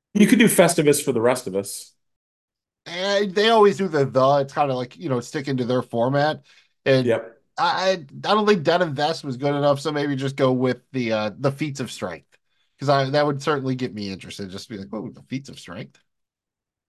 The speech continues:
Speaker 1: It absolutely would have. Those are some good ones. Go ahead and let us know what you would do for an alternate title of this classic Seinfeld episode. Hit us up in the comments below, drop us a note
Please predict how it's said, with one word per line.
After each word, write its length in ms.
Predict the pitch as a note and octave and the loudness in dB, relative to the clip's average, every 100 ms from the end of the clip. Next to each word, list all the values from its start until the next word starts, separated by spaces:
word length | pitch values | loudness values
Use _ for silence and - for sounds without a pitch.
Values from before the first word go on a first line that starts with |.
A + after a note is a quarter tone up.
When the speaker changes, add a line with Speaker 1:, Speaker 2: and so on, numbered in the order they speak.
| _ _ | _ _
Speaker 1:
It 220 | C3+ B2+ - | 6 6 6
absolutely 460 | C#3+ C3+ - C3 B2+ | 6 6 6 6 8
would 180 | C#3 | 8
have. 160 | C3+ B2 | 8 8
Those 200 | D3+ D3 | 6 6
are 60 | C#3 | 2
some 200 | A#2+ A2 | 0 2
good 220 | C3 B2+ | 2 2
ones. 540 | C3 B2+ B2 - - - _ - | -2 -4 -8 -14 -18 -20 _ -2
Go 160 | D3+ | 0
ahead 220 | D3+ D3 C3+ | 2 0 -2
and 100 | C3 | -2
let 140 | C3+ | -2
us 160 | C3 C3 | -6 -8
know 500 | B2+ B2+ C3 C3 - _ - | -6 -4 -6 -8 -14 _ -8
what 300 | E3 F3+ - | -6 -6 -8
you 680 | C#3+ C3+ B3 E3+ G2+ F#2+ _ | -10 -4 -2 -2 -6 -10 _
would 140 | C3 B2 | -4 -2
do 120 | A#2+ | -4
for 160 | A#2+ | -4
an 60 | A#2 | -6
alternate 400 | G#2 G#2 G#2 G2+ | -6 -8 -10 -8
title 340 | G#2+ G2+ G#2 | -6 -4 -4
of 80 | F#2+ | -6
this 180 | G#2 - | -6 -10
classic 500 | - A2 G2+ - F#2+ | -10 -6 -4 -6 -10
Seinfeld 500 | - F#2+ F#2 F#2 F2+ | -8 -8 -8 -8 -6
episode. 500 | F2 F2+ - F#2 F2+ - - | -8 -8 -4 -4 -6 -14 -6
Hit 140 | D3 C3 | 0 2
us 120 | C#3 | 4
up 360 | A#2+ A#2+ - - | 2 2 -6 -6
in 80 | G#2+ | -6
the 60 | |
comments 380 | - C3 B2 A2+ | -2 -2 -2 -4
below, 580 | - A#2+ A2+ A2+ A2 - _ | -4 -2 0 0 -2 -10 _
drop 180 | C3+ B2 | -2 -2
us 140 | A#2 | -2
a 40 | A2 | -4
note 440 | G#2+ A2 A2 - | -2 0 -2 -4